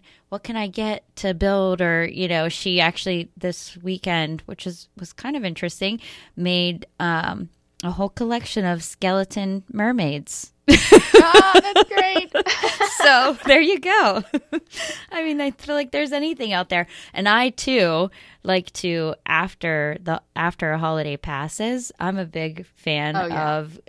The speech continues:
Speaker 2: Yeah.
Speaker 1: picking up, especially, like, those craft things. My daughter was
Speaker 2: Mm-hmm.
Speaker 1: laughing when we pulled the Halloween bin down, 'cause she's like, "There's nutcrackers,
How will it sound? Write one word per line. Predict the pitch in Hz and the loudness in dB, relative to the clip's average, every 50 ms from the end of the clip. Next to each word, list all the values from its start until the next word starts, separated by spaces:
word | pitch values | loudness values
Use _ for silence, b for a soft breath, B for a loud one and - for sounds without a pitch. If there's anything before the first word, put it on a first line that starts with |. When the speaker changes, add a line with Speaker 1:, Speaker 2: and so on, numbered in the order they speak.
| - - | -20 -8
Speaker 2:
Yeah. | - 185 | -6 -6
Speaker 1:
picking | 190 175 - 180 175 175 | -6 -4 -4 -4 -4 -2
up, | 165 165 156 156 - - - | -2 -2 -2 -4 -6 -10 -10
especially, | 175 165 - - - 165 165 165 - 180 175 170 | -10 -10 -10 -6 -6 -6 -6 -6 -6 -6 -4 -4
like, | 170 160 160 | -4 -6 -8
those | - 165 156 156 | -8 -10 -10 -10
craft | - - - 165 143 139 165 - - - | -12 -8 -4 -4 -4 -4 -6 -10 -16 -14
things. | _ 190 196 196 214 220 226 - B B B B B B | _ -8 -8 -8 -8 -10 -12 -14 B B B B B B
My | - 180 | -6 -4
daughter | 175 185 180 180 180 180 180 185 | 2 4 6 6 6 6 4 4
was | 185 185 180 | 4 0 0
Speaker 2:
Mm-hmm. | 185 | -2
Speaker 1:
laughing | 175 156 160 180 185 - 196 180 175 | 0 0 0 0 0 -2 -2 -2 -2
when | 175 170 | -4 -4
we | 170 175 | -6 -6
pulled | 175 - - 190 180 | -6 -6 -6 -6 -4
the | 170 175 | -4 -4
Halloween | 170 165 165 165 165 165 165 170 170 | -2 -2 -4 -4 -4 -6 -6 -6 -6
bin | 160 175 160 156 160 | -6 -6 -6 -6 -6
down, | 151 165 156 156 151 151 160 - _ _ _ _ _ _ _ _ _ _ _ - - - | -4 -4 -4 -4 -4 -6 -8 -14 _ _ _ _ _ _ _ _ _ _ _ -20 -18 -14
'cause | - 220 | -12 -12
she's | 185 - 240 226 - - | -10 -8 -10 -10 -10 -10
like, | 165 185 214 - B B B B B B _ | -14 -14 -14 -16 B B B B B B _
"There's | - 294 440 - - | -4 -4 -4 -2 -2
nutcrackers, | 226 170 160 - - - - - 175 165 160 - 170 165 156 156 | -2 0 0 0 -2 -4 -4 -2 -2 -2 -2 -2 -4 -4 -4 -6